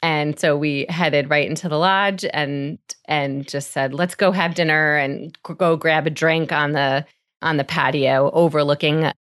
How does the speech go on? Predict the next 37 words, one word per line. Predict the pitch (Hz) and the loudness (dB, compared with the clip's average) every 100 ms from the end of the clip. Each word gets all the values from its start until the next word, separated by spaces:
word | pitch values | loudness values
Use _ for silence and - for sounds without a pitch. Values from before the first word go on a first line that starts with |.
| _ - | _ -10
the | 165 160 170 160 | -6 0 4 4
window," | 165 160 147 139 147 151 147 | 4 2 2 2 2 0 -2
which | 151 - | -2 0
is | 135 | -2
that | 139 131 - | 0 -2 -4
famous | - - 175 170 165 156 | -10 -2 0 2 0 -2
view. | - 151 143 135 139 | -4 0 2 2 0
If | 156 - | -2 -2
you | 143 | 0
look | 151 - | 0 0
up, | 113 110 - _ _ _ - | -2 -4 -10 _ _ _ -12
if | 165 | -6
you're | 143 | -4
not | 139 - | -4 -4
familiar | 151 143 151 | -2 0 0
with | 156 151 | 0 0
Big | 156 151 | -2 0
Bend | 127 127 | 0 0
National | 127 - - | -4 -4 -6
Park, | - 143 147 _ - - - - | -2 -2 -4 _ -20 -20 -12 -2
there's | 131 131 139 | -2 -2 -4
the | 135 | -4
window | 143 131 143 139 | -2 -2 -2 -2
view | - 123 151 160 - | -2 -2 -2 -4 -6
mountains | 165 131 - - 156 | -4 -2 -4 -6 -6
that | - - - _ _ - | -6 -8 -8 _ _ -8
make | 127 - | -8 -8
this | - | -4
little | 147 131 | -2 2
window. | 139 135 - 175 - _ _ _ | 0 0 -2 -4 -12 _ _ _
So | - 175 147 139 - | -4 0 2 2 2
it | 190 | 4
was | 208 190 | 4 2
beautiful | 220 247 254 196 170 247 254 _ 240 | 2 2 4 4 4 0 -6 _ -2
<laughs> | - 202 - 180 _ - 302 294 240 - - | 0 0 -2 -20 _ -20 -14 -12 -12 -10 -2
and, | 180 170 160 | 0 0 0
uh, | 151 - 156 143 139 | -2 0 0 0 -2